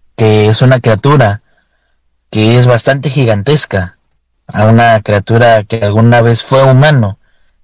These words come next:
pero se transformó en una, en esta criatura mediante el uso de la magia. Todas las descripciones de la criatura varían ligeramente. Generalmente se dice que el Wendigo tiene ojos brillantes, colmillos largos,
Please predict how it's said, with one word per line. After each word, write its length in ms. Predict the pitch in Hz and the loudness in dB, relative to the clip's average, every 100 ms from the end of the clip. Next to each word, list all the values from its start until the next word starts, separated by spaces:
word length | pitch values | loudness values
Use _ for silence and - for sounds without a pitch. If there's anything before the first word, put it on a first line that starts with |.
| _ - | _ -4
pero 200 | 120 113 | -2 0
se 140 | - | -2
transformó 520 | 107 113 107 117 113 | -2 -2 0 0 2
en 60 | 123 | 4
una, 260 | 143 135 - | 4 2 0
en 380 | 113 110 113 127 | 0 2 2 2
esta 220 | 143 151 | 0 -2
criatura 460 | - 127 151 147 | -2 -2 0 2
mediante 560 | 139 117 107 107 101 107 | 2 0 0 -2 -2 -2
el 140 | 104 | -2
uso 280 | 113 117 127 | 0 0 0
de 100 | 117 | 0
la 160 | 110 104 | 0 0
magia. 500 | 113 117 - - 87 _ _ _ _ _ _ _ _ _ _ _ _ - | 2 0 -2 -10 -16 _ _ _ _ _ _ _ _ _ _ _ _ -4
Todas 180 | 151 | 0
las 140 | 180 175 | 2 0
descripciones 640 | 156 - 117 143 151 151 | -2 -6 -4 0 0 2
de 60 | 135 | 2
la 120 | 113 | 0
criatura 680 | 110 104 - 127 131 143 - _ _ _ - | 0 0 0 2 2 0 -4 _ _ _ -2
varían 520 | 117 127 151 165 165 | 0 2 2 0 -2
ligeramente. 920 | 147 131 147 147 151 151 139 107 95 _ _ _ _ | -6 -2 0 2 0 -2 -4 -8 -14 _ _ _ _
Generalmente 640 | 135 123 127 147 151 147 135 | 0 2 2 2 -2 -4 -4
se 140 | 120 | -4
dice 300 | 127 131 139 | -2 -2 -2
que 260 | - 113 107 | 0 0 2
el 80 | |
Wendigo 360 | 104 117 120 107 | 2 2 2 0
tiene 240 | 107 104 | 0 0
ojos 200 | 101 98 | 0 -4
brillantes, 760 | 98 95 107 135 139 - 117 113 | -6 -4 0 2 2 0 -2 -2
colmillos 480 | - 101 101 98 95 | -2 -2 -2 -4 -2
largos, 760 | 123 143 135 113 113 113 - | 0 2 2 0 -4 -4 -6